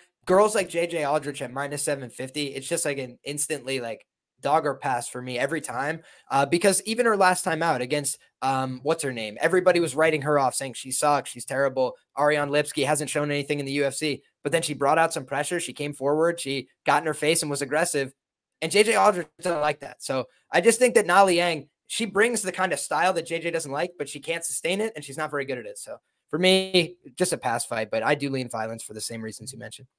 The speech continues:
Next up, we can move to Yusaka Kinoshita and Billy Goff. And speaking of leaning violence, I lean violence here pretty heavily. You know, I, I don't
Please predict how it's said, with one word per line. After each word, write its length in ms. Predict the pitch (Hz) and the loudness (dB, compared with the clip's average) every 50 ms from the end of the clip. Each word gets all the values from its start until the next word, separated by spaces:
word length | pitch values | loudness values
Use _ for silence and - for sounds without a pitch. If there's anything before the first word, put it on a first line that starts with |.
| _ _ _ _ _ _ _ _ - | _ _ _ _ _ _ _ _ 0
Next 300 | 135 170 - - - 180 | 2 2 4 4 6 6
up, 260 | 170 147 - - _ _ _ - _ _ - | 6 4 2 -2 _ _ _ -20 _ _ -4
we 100 | - 180 | -2 2
can 140 | 180 - 185 | 2 4 4
move 220 | 202 220 220 220 | 4 2 2 4
to 200 | - 190 175 - - - _ _ _ _ _ _ _ - | 4 4 4 4 0 -8 _ _ _ _ _ _ _ -12
Yusaka 580 | 131 143 160 - - 202 190 208 208 190 156 - | -8 -6 -2 2 6 6 6 6 6 4 2 0
Kinoshita 720 | - - 202 180 170 143 - - 165 170 175 165 - - | 0 -2 0 0 0 0 -2 -4 -4 0 2 2 2 2
and 160 | 127 123 113 | -2 -6 -4
Billy 220 | 110 139 151 147 127 | -2 0 0 0 0
Goff. 400 | 110 123 127 131 117 - - 113 | 0 2 2 2 2 0 -4 -12
And 140 | 110 104 _ _ _ - | -12 -14 _ _ _ -10
speaking 380 | - - 226 269 214 208 175 147 | -6 -2 -2 0 0 0 -2 -2
of 100 | 127 135 | -2 -2
leaning 260 | 147 147 143 131 123 | -2 -2 -2 -2 0
violence, 440 | 131 139 156 180 202 208 202 - - - | 2 2 4 4 2 0 -2 -4 -4 0
I 120 | 147 196 | 2 2
lean 180 | 233 240 226 208 | 4 4 2 2
violence 380 | 190 190 196 190 185 180 - | 2 2 2 2 2 0 0
here 180 | - 170 170 139 | 0 0 0 0
pretty 200 | - 147 135 127 | 0 -2 -4 -2
heavily. 300 | 131 135 113 104 104 107 | -4 -4 -4 -6 -10 -10
You 120 | 104 117 | -10 -6
know, 140 | 127 143 147 | -4 -2 -2
I, 200 | 139 - 143 139 - | -2 -2 -4 -4 0
I 80 | - 180 | 0 2
don't 180 | 202 214 196 | 2 0 -2